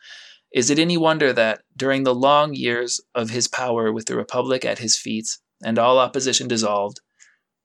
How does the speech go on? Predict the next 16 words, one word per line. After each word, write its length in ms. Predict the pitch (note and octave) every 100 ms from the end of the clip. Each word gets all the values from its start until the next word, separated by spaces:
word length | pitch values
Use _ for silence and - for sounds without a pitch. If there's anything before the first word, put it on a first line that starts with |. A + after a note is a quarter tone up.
| _
not 340 | C3 B2+ C3 C#3
once 400 | C3+ C3+ C3+ -
has 160 | A#2
he 100 | A#2
been 200 | A2+ A#2
tempted 440 | A#2+ A#2+ - C3+ A2+
to 80 |
place 300 | A2 B2 A2+
a 60 | A#2+
crown 400 | - A#2+ A2 G#2+
on 100 | G#2+
his 160 | G#2+ -
head, 280 | G#2+ G#2 - _ -
and 140 | A#2
that 140 | A#2
now, 420 | C3 C3+ C3 C3+